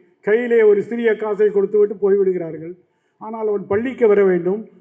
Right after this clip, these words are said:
பாடம் கற்பி கேட்க வேண்டும், பாடத்திலே சிறப்பு பெற வேண்டும் என்றெல்லாம் சொன்னால் அவன் பசித்த வயிறுடன் எப்படி பாடத்தை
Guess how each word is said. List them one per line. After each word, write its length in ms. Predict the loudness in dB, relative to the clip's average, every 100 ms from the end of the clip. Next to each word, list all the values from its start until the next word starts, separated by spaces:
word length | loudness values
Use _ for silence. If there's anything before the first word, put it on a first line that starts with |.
| _ -4
பாடம் 320 | -2 -2 -4 -2
கற்பி 320 | -2 -2 -8 0
கேட்க 240 | 0 2 0
வேண்டும், 340 | 0 0 -4 -6 -14 _ _ _
பாடத்திலே 480 | -6 -6 -6 -4 -2 -2
சிறப்பு 260 | -2 -4 -6
பெற 100 | 0 2
வேண்டும் 240 | 2 0 -4
என்றெல்லாம் 360 | -2 -4 -4 -6
சொன்னால் 320 | -6 -4 -6 -10 _ _ _ -12
அவன் 240 | -8 -8 -10 _ -6
பசித்த 380 | -6 -6 -4 2
வயிறுடன் 400 | 4 4 2 -2 -2
எப்படி 200 | -2 0
பாடத்தை 380 | 0 -2 0 -2